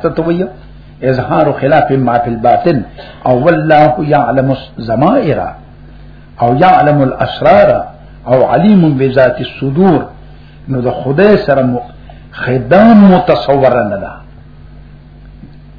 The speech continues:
بلکې دا، اے، منافقان هم دا وایي چې د خدای سره خدا نه ده متصوره. منافق هم دا اعتقاد دی. پوهیږي که نه؟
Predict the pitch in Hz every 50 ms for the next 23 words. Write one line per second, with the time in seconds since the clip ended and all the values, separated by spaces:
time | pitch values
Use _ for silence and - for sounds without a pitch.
0 | - 101 104 123 135 - - 110 117 127 123 123 131 160 175 175 - - - -
1 | - - - - - - - - - - - - - - - - - - - -
2 | - - - - - - - - - - - - - - - - - - - -
3 | - - - - - 98 113 127 131 131 127 131 135 - - - 135 110 - -
4 | - 180 208 214 202 185 170 156 147 135 143 143 139 139 151 143 131 123 127 123
5 | 123 120 - 135 131 135 123 - - 117 117 - - - 113 110 123 123 123 123
6 | - 123 120 117 113 107 - - 110 - - 92 85 85 73 - - - - -
7 | - 113 123 123 131 123 113 - 226 247 240 - 180 143 127 120 127 123 120 113
8 | - - 113 - - 95 92 92 90 - - - - - - - - - - -
9 | - - - - - - - - - - - - - - - - - 139 170 180
10 | 175 196 185 - 139 151 147